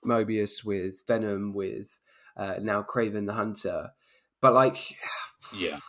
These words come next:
Speaker 1: do we need it? Do we need it? We've got enough going on.
Speaker 2: Uh, we, we have, we have. Uh, so Sony have said that,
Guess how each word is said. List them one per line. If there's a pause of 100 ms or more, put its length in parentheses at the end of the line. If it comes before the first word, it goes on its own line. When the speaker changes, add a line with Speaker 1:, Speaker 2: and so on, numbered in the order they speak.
(1000)
Speaker 1:
do
we
need
it? (180)
Do
we (180)
need
it? (1120)
We've
got
enough
going
on.
Speaker 2:
Uh, (920)
we,
we
have,
we
have.
Uh,
so (400)
Sony
have
said (120)
that,